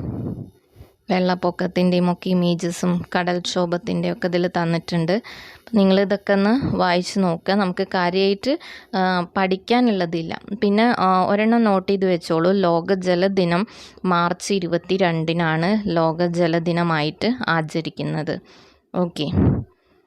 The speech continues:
ഇനി നമുക്ക് നെക്സ്റ്റ് ലെസണിലേക്ക് കടക്കാം. ആ, നെക്സ്റ്റ് തേർഡ് ലെസൺ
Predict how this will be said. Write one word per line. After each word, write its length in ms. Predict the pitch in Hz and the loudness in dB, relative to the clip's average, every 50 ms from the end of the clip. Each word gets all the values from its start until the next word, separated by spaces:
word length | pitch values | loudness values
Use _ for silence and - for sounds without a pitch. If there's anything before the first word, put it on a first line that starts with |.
| _ _ _ - | _ _ _ 2
ഇനി 140 | 226 233 247 | 2 4 4
നമുക്ക് 400 | 247 233 220 214 - 247 240 240 | 4 4 2 0 0 0 2 2
നെക്സ്റ്റ് 380 | 202 - - - - 202 190 | 0 -2 -4 -4 -2 0 2
ലെസണിലേക്ക് 520 | 180 175 - - 180 175 170 170 180 - 185 | 2 2 2 0 0 0 0 -2 0 0 0
കടക്കാം. 540 | 175 175 170 165 165 - 185 190 247 302 - - - - - _ - - | 0 2 0 -2 -2 -2 0 0 0 -2 -4 -10 -20 -20 -20 _ -6 -2
ആ, 380 | 175 175 170 175 170 170 170 | 0 0 2 2 2 2 0
നെക്സ്റ്റ് 500 | 170 170 170 170 - - - - - 214 240 302 - - - - - - - - - - - _ _ - | 0 0 0 -2 -4 -6 -12 -6 -2 -2 -2 -2 -4 -10 -16 -16 -16 -18 -18 -20 -20 -20 -20 _ _ 2
തേർഡ് 360 | 180 175 180 180 190 190 190 | 4 4 4 4 2 2 2
ലെസൺ 400 | 180 170 165 - - 185 220 | 2 0 0 -2 0 0 0